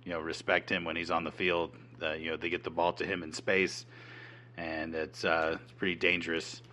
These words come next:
So, uh, you know, being on a, that team, I think as far as his fantasy value goes, it's somewhat of a lateral move.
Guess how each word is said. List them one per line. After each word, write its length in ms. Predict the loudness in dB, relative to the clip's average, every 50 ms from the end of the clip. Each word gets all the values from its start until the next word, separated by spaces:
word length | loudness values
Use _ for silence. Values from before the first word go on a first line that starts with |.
| -20 -20 -20 -20 -20 -20 -16 -8
So, 500 | 0 4 6 6 8 8 6 4 2 -2 -6 -16 -20 -20 -20 -20 -20 -20 -20 -20 -20 -20 -20 -20 -20 -16 -14 -12 -4 2
uh, 320 | 6 8 8 8 8 6 4 0 -8 -20 -20 -20 -20 -20 -20 -20 -14 -6
you 100 | -2 0
know, 120 | 0 0 -2 0
being 300 | 0 2 4 4 4 4
on 200 | 4 4 4 2
a, 140 | 0 -4 -6 -8 -6 2
that 300 | 6 6 6 6 6 2
team, 420 | 0 0 2 2 2 0 0 -2 -2 2
I 140 | 2 2
think 460 | 2 4 4 4 4 2 0 -8 -16 -18 -20 -20 -20 -20 -20 -20 -20 -20 -20 -12 -6 -2
as 160 | -2 0 4
far 220 | 8 10 10 10
as 120 | 10 8 4
his 140 | 0 -4
fantasy 480 | -2 2 4 6 6 6 6 4 2 2
value 380 | 6 8 8 8 8 8 6 4
goes, 340 | 4 4 4 4 2 0
it's 160 | -4 -10 -10 -10
somewhat 500 | -4 0 2 2 2 2 2 4 4 4
of 80 | 4
a 60 | 4
lateral 500 | 2 6 8 8 8 8 8 6 4 4
move. 380 | 4 2 0 0 0 0 -2 -4